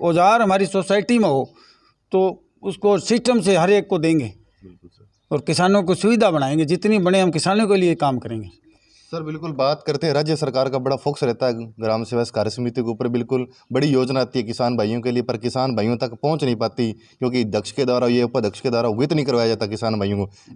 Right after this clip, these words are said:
Speaker 2: इस बार कैसा प्यार मिलेगा देखने को?
Speaker 1: बहुत, बहुत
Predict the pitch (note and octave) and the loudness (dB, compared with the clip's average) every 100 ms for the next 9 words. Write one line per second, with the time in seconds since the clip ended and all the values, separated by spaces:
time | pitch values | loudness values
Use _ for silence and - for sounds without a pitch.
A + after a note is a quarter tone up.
0 | G#2+ F#3 F#3 E3 E3 E3 F3 F#3+ D#3 D3+ | -4 -2 2 4 2 0 -4 -2 0 0
1 | C3+ B2+ A#2 A2 G#2 G2+ E2+ - - G2 | 0 0 0 0 -2 -6 -10 -10 -10 -10
2 | _ _ _ _ _ _ _ _ _ _ | _ _ _ _ _ _ _ _ _ _
3 | _ _ _ _ B2+ D3 G3 A#3 G3+ A3+ | _ _ _ _ -4 2 2 2 2 0
4 | A3+ B3 | 0 -6